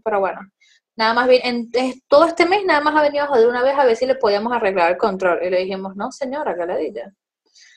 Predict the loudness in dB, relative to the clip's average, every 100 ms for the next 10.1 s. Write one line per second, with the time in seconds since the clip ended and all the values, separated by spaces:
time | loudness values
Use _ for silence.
0 | _ _ _ _ _ _ -2 4 4 4
1 | 2 0 0 -6 -6 -10 -20 -20 _ -18
2 | -16 -18 -20 _ 0 4 6 6 4 6
3 | 6 8 4 2 0 0 0 -4 0 0
4 | 0 2 4 6 4 -2 -8 0 4 4
5 | 2 2 4 4 2 0 -4 -8 -8 _
6 | _ -2 -2 -2 4 2 4 0 2 4
7 | 6 6 6 6 4 -2 _ _ _ _
8 | _ _ _ _ _ _ 0 2 2 0
9 | 2 2 2 2 2 2 0 0 -4 -6
10 | -8